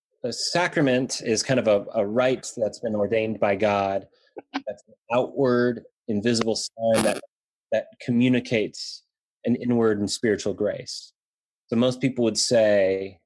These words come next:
most Anglicans would say it's a means of grace. Um,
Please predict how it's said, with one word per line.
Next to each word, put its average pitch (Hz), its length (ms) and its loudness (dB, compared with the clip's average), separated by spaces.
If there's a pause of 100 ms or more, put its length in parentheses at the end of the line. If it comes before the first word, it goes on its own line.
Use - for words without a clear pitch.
(460)
most 135 200 2
Anglicans 123 440 0
would 101 100 -4
say 107 360 2
it's 101 140 -4
a 101 60 -2
means 107 520 0
of 87 140 -10
grace. - 640 -8 (560)
Um, 98 580 0